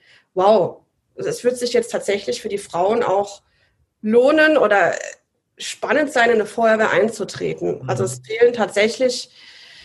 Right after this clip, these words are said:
Speaker 1: viele Gegebenheiten. Höchstens man schafft es wirklich, die so zu überzeugen, dass sie sagen, ja, also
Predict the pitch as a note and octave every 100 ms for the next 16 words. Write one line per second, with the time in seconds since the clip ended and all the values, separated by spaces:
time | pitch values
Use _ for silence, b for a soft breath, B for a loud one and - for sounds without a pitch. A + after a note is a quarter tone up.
0 | B B - C4 A#3+ A3 G3+ G#3+ A3 F#3
1 | F#3+ F#3 F#3 E3+ G#3 G#3+ A3 G#3 G3+ G3
2 | - - - G#3 G#3 G#3+ G#3+ G#3 G#3 G#3+
3 | - G#3+ G3+ F#3+ G#3 A3 A#3 A3 G3+ -
4 | G#3+ G#3+ A3 G#3+ G#3+ G3 F#3+ F#3+ G3 F#3+
5 | - _ _ _ _ _ _ _ _ _
6 | - F3+ G3 G3+ F3+ D#3 - F3 F#3 F3
7 | -